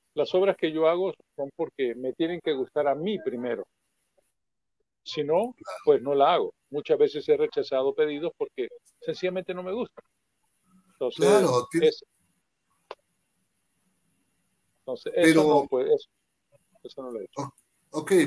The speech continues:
Speaker 2: pero muchos dicen, ¿no? "Mira, yo pinto según el gusto del cliente. Y si alguien te pide una obra satánica,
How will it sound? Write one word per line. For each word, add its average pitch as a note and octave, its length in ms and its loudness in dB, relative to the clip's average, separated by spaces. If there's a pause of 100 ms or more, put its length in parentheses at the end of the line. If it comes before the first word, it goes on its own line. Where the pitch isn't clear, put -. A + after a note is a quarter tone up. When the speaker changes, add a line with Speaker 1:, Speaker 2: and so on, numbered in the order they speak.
Speaker 2:
pero C3 340 0
muchos F#3+ 380 -2
dicen, E3 360 -2
¿no? F3+ 340 -2
"Mira, C#3+ 420 0 (1400)
yo G3+ 320 -2
pinto A#3 420 -4
según D#3+ 480 2
el D3 100 0
gusto E3+ 380 -2
del C#3+ 160 -2
cliente. A#2+ 640 -4 (2750)
Y A#2+ 100 -8
si C#3 180 2
alguien D#3 280 4
te C#3+ 100 -2
pide D#3+ 240 2
una D3+ 200 0
obra D3+ 260 -2
satánica, C3+ 840 -4